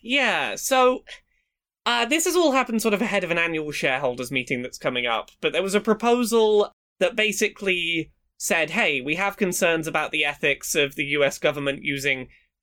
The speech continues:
potentially Microsoft-created technology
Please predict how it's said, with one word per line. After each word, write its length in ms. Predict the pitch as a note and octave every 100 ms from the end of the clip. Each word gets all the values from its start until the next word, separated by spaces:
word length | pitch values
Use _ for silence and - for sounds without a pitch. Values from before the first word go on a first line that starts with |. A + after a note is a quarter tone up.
| -
potentially 480 | G3 D#3 - D#3+ D#3
Microsoft-created 1160 | D#3 D3 E3 - D#3 - - F3+ D3+ C#3+ D3+
technology 1040 | E3 - E3 C#3+ C#3+ C#3 D3+ C#3+ C#3 C#3